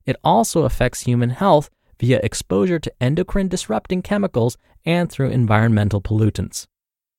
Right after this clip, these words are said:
We face an epidemic of diet and lifestyle related disease that is eroding personal health,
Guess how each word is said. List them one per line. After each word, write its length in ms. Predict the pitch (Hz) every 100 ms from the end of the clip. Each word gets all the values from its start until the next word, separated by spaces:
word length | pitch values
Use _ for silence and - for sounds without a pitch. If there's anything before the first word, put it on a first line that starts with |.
| _ _ -
We 200 | 131 214
face 320 | - 165 -
an 100 | 135 -
epidemic 600 | 147 147 139 131 107 - -
of 220 | 101 98
diet 380 | 120 131 160 -
and 220 | 123 107
lifestyle 480 | 117 143 - 156 147
related 420 | 139 131 123 110
disease 560 | 107 104 139 175 180 - _ _ -
that 140 | 117
is 100 | 107
eroding 540 | 113 113 170 165 120
personal 420 | 113 - 104 - 95
health, 400 | - 165 175